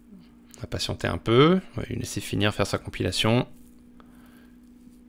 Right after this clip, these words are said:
Il va rebuilder son index en même temps.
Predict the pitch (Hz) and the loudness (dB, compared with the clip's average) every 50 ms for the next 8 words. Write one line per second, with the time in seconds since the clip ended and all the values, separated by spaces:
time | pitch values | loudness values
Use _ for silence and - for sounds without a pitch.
0 | - - - - - - - - - - - - - - - - - - - - | -20 -20 -20 -20 -20 -20 -20 -20 -20 -20 -20 -20 -20 -20 -20 -20 -20 -20 -20 -20
1 | - - - - - - - - - 127 117 101 95 87 - 95 87 87 90 90 | -20 -20 -20 -20 -20 -20 -18 -10 -6 -4 -2 -2 -2 -2 -2 -4 -2 -2 0 0
2 | - 104 92 - - - 95 98 95 101 104 - - - - - - - - - | 2 2 6 10 10 10 10 10 6 6 4 4 6 6 6 10 12 12 12 12
3 | - - - - - - - - - - - - - - - - - - - - | 10 -2 -10 -16 -20 -20 -20 -20 -20 -20 -20 -20 -20 -20 -20 -20 -20 -20 -20 -20
4 | - - - 117 110 110 107 101 - 113 110 113 117 - - - | -16 -8 -4 -2 -2 0 0 0 2 2 4 4 4 0 -2 -8